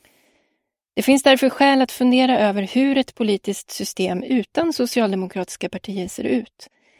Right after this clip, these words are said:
Vem eller vad som kan företräda de frågor som socialdemokratin historiskt företrätt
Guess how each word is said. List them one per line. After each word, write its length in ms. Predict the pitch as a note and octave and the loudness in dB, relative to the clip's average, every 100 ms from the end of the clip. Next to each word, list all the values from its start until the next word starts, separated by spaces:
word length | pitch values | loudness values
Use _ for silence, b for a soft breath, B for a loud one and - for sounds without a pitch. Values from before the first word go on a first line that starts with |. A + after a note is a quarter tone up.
| _ _ _ | _ _ _
Vem 400 | G#3 A3 C4 C4+ | 2 4 6 4
eller 140 | C4 A#3 | 4 2
vad 260 | A3 A3+ | 2 0
som 160 | - A3 | 0 -2
kan 160 | A3+ G#3+ | 0 -2
företräda 640 | - A3 G3 - A#3+ B3 | 0 0 -2 -2 -2 0
de 220 | G3+ G3 | 0 -2
frågor 420 | F#3+ A3 G3 G3+ G#3+ | -2 -2 -2 0 -2
som 180 | G#3 | -2
socialdemokratin 880 | G3+ G#3+ - G3+ G3 F#3+ G3 - G#3 | -6 -8 -4 -2 -2 -4 -6 -4 -2
historiskt 540 | G#3 G3+ F#3+ G3 F#3+ - | -2 -4 -6 -6 -8 -6
företrätt 720 | G#3 G3 - A#3+ A3+ _ | -6 -6 -6 -6 -8 _